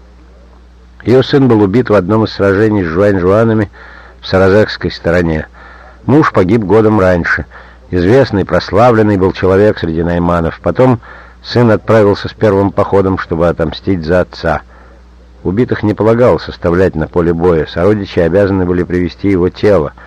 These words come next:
Но сделать это оказалось невозможно. Многие в той большой схватке видели, когда сошлись с врагом вплотную, как он упал, сын ее, на гриву коня, и конь, горячий и напуганный шумом битвы, понес его прочь.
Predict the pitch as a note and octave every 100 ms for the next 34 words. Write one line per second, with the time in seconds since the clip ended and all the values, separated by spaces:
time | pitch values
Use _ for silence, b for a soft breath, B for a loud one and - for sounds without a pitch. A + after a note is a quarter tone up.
0 | B B B - - F2+ F2 B2 A#2 G2+
1 | F#2+ G2 G#2 G2+ A2 - G2 G2 F2+ A2
2 | A#2 D2 C#2+ - b b b b - E2+
3 | B2+ C3 A2+ G2 A2 G2+ G#2 - A#2 -
4 | F#2+ A#2+ - G2+ A2+ A2 G2 G2 F#2 F#2
5 | - F2 G2+ A2+ - E2+ F#2 A2 G2 -
6 | G2 E2 G2 A#2 F#2+ F#2+ G2 F2+ - B2
7 | B2 A2 - A2+ G#2+ G#2 G2 F2 G2 G#2
8 | F2+ F#2+ F2+ A2 G#2+ B B B B B
9 | G2+ - A#2 C3 A2+ G2+ A2 A#2+ - A2
10 | G#2 F2+ A2+ A2+ G#2+ - - A2 G#2 E2+
11 | A#2+ A2+ G#2+ G#2 G2+ A#2 - G#2+ G#2 A2
12 | G#2+ F2 -